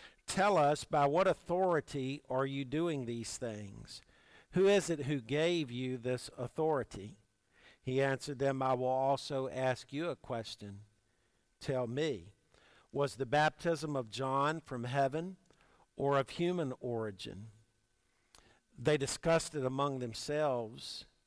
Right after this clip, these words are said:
'If we say from heaven,' they thought, 'he will say, "Why didn't you believe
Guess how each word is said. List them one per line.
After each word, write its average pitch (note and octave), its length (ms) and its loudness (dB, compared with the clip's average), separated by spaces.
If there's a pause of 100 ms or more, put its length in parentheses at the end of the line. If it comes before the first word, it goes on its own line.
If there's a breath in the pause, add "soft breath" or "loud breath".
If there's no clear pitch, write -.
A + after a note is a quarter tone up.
(360 soft breath)
'If D#3+ 180 -2
we C#3 140 0
say E3 340 2
from B2 300 -4
heaven,' A#2+ 680 -2 (600 soft breath)
they A#2 160 -2
thought, C#3 380 4
'he D#3 180 -2
will D#3 140 0
say, C#3 420 0
"Why C#3 460 2
didn't C#3 260 2
you C#3+ 160 -2
believe C3 680 -4